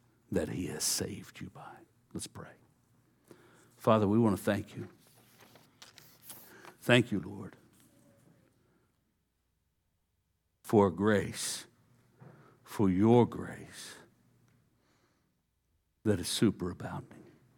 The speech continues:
And Father, I pray, Lord, that we would never lose sight of the fact that we are saved by your grace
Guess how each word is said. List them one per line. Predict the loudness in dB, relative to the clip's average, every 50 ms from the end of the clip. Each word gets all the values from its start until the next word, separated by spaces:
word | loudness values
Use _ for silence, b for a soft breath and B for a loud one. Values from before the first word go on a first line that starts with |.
| _ _ _ _ _ _ _ _ _ _ _ _ _ _ _ _ _ _ _ _ _ _ _ _ _ _ _ _ _ _ _ _ b b b b b b b b b b b b -8
And | 0 6
Father, | 8 8 10 10 8
I | 8 6 6
pray, | 4 6 6 8 8 8 6
Lord, | 4 2 2 2 2 2 0 0
that | -2 -4 -2
we | 0 2 4 6 6 6
would | 4 2 -4 -6 -10 -18 _ _ -8
never | -6 -4 2 4 6 6 6 6 4 4
lose | 4 4 4 2 2 0
sight | -4 -4 -2 2 2 2 2 0 -2 -6 -2 0 0 0 0 -2 -8 -20 -20 b b b b b b b b b b b b b b b b b _ _ _ _ B B B B B
of | B 2 2 2
the | -2
fact | -6 -6 0 6 8 10 10 10 8 6 2 -10 -12 -10 -6 -4
that | -2 -2 0
we | 4 4 4 4
are | 4
saved | 0 -2 -4 0 2 2 4 6 6 6 6 4 2 -2 -6 -10 -12 -12 -14 -18 _ _ _ _ b b b b b b b
by | -4 -2 0 2 2
your | 0 0 -2
grace | -4 -4 -4 -4 -4 -4 -6 -8 -6 -6 -6 -6 -6 -8 -12